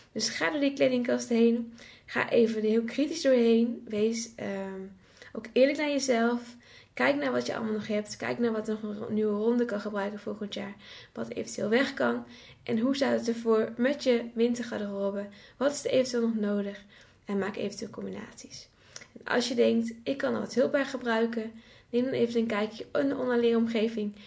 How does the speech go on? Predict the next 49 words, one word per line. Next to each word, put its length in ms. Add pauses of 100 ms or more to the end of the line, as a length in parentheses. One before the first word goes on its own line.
(160)
hoe 100
je 60
het 100
allemaal 200
zelf 280
kan 160
leren. 360 (460)
En 100
als 140
je 80
denkt, 400
"Ashley, 300
dat 100
wil 100
ik 100
heel 160
graag 140
met 100
jou 200
oppakken", 520 (340)
doe 160
me 40
dan 100
even 220
een 80
berichtje. 460
Dan 140
kijken 300
we 60
even 240
wat 140
er 80
mogelijk 400
is 260
voor 200 (340)
na 200
mijn 200
verlof. 460
En 180
dan, 280
eh, 60 (280)
gaat 220
dat 140
vast 200
en 60
zeker 200
helemaal 300
goed 160
komen. 440